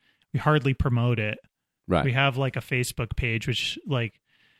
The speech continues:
Speaker 1: Zuckerberg's algorithm is constantly reminding me that I haven't posted to
Speaker 2: <laughs>
Speaker 1: and need to, like, spend money on
Speaker 2: <laughs> Exactly.
Speaker 1: to post to
Speaker 2: Yeah.
Speaker 1: it. And,
Speaker 2: Yeah.
Speaker 1: um,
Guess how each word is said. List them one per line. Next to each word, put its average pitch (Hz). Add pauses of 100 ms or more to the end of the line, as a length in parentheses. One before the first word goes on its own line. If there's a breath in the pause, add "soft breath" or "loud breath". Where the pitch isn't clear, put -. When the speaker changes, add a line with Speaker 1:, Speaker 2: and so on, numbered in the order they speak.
(580)
Speaker 1:
Zuckerberg's 139
algorithm 120
is 120
constantly -
reminding 113
me 110
that 110
I 110
haven't 117
posted 123
to 120 (180)
Speaker 2:
<laughs> -
Speaker 1:
and 131
need 135
to, 160
like, 139
spend 135
money 123
on 110
Speaker 2:
<laughs> 127
Exactly. 123
Speaker 1:
to 147
post 123
to 123
Speaker 2:
Yeah. 113
Speaker 1:
it. -
And, 123
Speaker 2:
Yeah. 117
Speaker 1:
um, 110